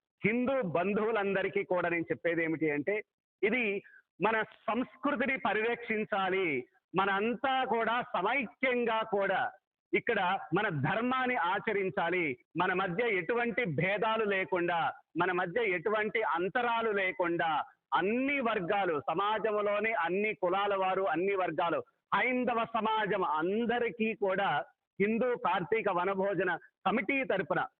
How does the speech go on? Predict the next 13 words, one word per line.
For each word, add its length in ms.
ఇక్కడ 160
హిందూ 240
కార్తీక 360
వనభోజన 500
కమిటీలో 420
అనేక 380
ధార్మిక 340
సంస్థలు 480
ఉన్నాయి. 260
ఇక్కడ 160
చిన్మయ 360
మిషన్ 320
కడప 220